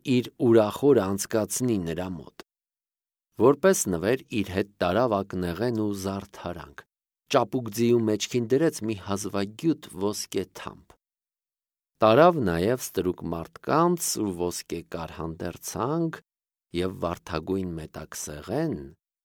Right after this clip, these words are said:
և դիպակներ բազմածալք։ Արքայական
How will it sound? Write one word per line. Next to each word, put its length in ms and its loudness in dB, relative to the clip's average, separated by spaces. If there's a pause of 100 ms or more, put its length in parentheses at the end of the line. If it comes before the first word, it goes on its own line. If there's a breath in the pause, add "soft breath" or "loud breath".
(260)
և 340 4
դիպակներ 1000 -6
բազմածալք։ 1080 -16 (1600)
Արքայական 800 6